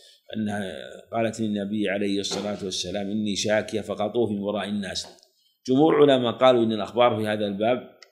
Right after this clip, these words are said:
في حديث سلمة أنها شاكية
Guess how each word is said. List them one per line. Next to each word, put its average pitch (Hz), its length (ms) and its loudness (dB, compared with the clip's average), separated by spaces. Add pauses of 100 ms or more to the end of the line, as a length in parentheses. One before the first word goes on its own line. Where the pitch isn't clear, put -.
(1120)
في - 140 -10
حديث 120 260 2
سلمة 131 220 2
أنها 123 220 0
شاكية 101 460 -2